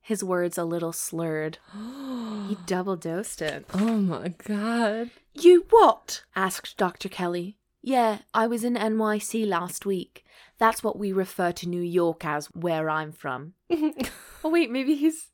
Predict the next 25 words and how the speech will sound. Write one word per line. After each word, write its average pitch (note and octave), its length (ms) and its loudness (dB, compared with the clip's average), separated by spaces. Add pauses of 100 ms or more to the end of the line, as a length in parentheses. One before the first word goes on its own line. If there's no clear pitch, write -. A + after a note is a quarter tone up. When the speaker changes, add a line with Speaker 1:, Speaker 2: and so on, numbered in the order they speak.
(180)
Speaker 2:
Oh F#3 160 4
my D#3 160 0
God, C#3+ 340 2
Dharma. F3 640 2
<laughs> C#4+ 80 -6
Speaker 1:
maybe E4 200 -2
he's D#4 120 -2
American. C4 400 -8 (180)
Whatever. D#3+ 460 -4 (140)
I'm F#3+ 120 -2
sticking F#3 280 -6
with D#3+ 160 -6
it. - 200 -10 (680)
"And A3 220 2
in G#3 160 2
order G#3+ 340 6
for G3+ 180 -4
me G3 200 0
to F3+ 140 -8
travel, F3+ 580 0
I F#3 120 0
had E3+ 260 -6
to - 100 -14
be F#3 100 -6
vaccinated. E3+ 960 -8